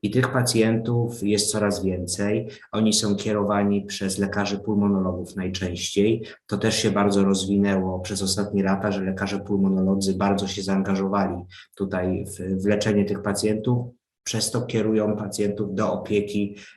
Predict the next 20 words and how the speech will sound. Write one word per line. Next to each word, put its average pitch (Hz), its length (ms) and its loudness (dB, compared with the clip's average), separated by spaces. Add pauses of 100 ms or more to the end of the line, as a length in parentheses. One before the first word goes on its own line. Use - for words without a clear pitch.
takiej, - 280 -2
jak 143 200 2
jest 104 180 2
na 101 80 0
świecie, 98 680 0 (400)
y, 95 180 0
w 101 40 2
Europie 104 340 2
Zachodniej 98 460 2
rozwinięta, 98 640 0
czyli 98 320 -2
we-, 98 320 -4
wentylacji 95 560 0
mechanicznej 95 720 0
w 95 60 -4
domu, 92 560 -4 (960)
bo 101 100 -6
to 107 160 -2
tym 117 200 0
pacjentom 104 640 -2